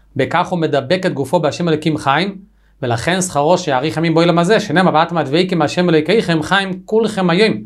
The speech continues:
מלבד שבן אדם הבא זוכר גם להאריך ימים בעולם הזה". ממשיך המחבר, מצד שני, "וכל מי שאין מניחום הוא בכלל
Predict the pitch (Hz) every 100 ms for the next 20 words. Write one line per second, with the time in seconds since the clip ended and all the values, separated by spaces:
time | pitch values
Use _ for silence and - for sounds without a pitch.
0 | - _ _ 143 135 120 170 202 151 170
1 | 180 185 226 170 196 190 185 165 180 175
2 | 175 190 175 156 151 147 92 - _ _
3 | _ _ _ - - 180 180 233 202 185
4 | - 156 151 147 185 185 175 160 185 -
5 | - _ _ _ 165 151 196 185 170 156
6 | 160 190 185 190 190 196 180 151 170 175